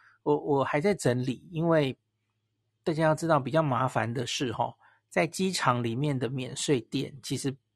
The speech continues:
不止一间在经营，所以其实有点麻烦，我还在整理这一方面的条件吼。那今天讲J C B，它其实在成田跟关西各有一间，呃，连锁的优惠券，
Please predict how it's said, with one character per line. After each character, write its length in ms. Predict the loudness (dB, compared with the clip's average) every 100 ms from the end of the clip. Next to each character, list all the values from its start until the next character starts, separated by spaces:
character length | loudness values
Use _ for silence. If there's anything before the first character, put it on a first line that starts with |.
| _ -4
不 80 |
止 200 | -4 -2
一 80 | -4
间 260 | 0 0 2
在 140 | -2
经 300 | -4 -4 -4
营， 200 | -4 -10 -18
所 200 | -2 0
以 220 | 2 -2 _
其 180 | -8
实 180 | -2 2
有 180 | 4 4
点 180 | 4 2
麻 240 | 0 0
烦， 380 | 2 2 0 -4 -6 -20 -20 -10
我 120 | 0 4
还 100 | 4
在 100 | 2
整 300 | 2 2 2
理 140 | 0
这 160 | 2 2
一 220 | 2 0
方 220 | 0 0
面 240 | 0 -2
的 380 | -2 -6 -8 -12
条 240 | -4 -2 0
件 260 | 2 0 -2
吼。 200 | -10 -10 -20 -20 _ _
那 260 | -2 0 0
今 220 | 0 2
天 180 | 2 2
讲 220 | 0 2
J 180 | 2 2
C 200 | 2 0
B， 280 | 0 0 -2
它 160 | -4
其 160 | -4 -6
实 200 | -6 -4
在 420 | 0 0 0 -2 -6
成 200 | -6 -4
田 240 | -4 -4
跟 220 | -2 -4
关 260 | 0 0 0
西 380 | -6 -6 -6 -6
各 260 | 2 4 4
有 220 | 0 -4
一 100 | -6
间， 400 | -2 2 2 -2 -10 _ _ _ _ _
呃， 460 | -2 0 0 -4 -4
连 140 | -2
锁 200 | 0 0
的 80 | 2
优 180 | 2 4
惠 160 | 4
券， 320 | 0 0 -2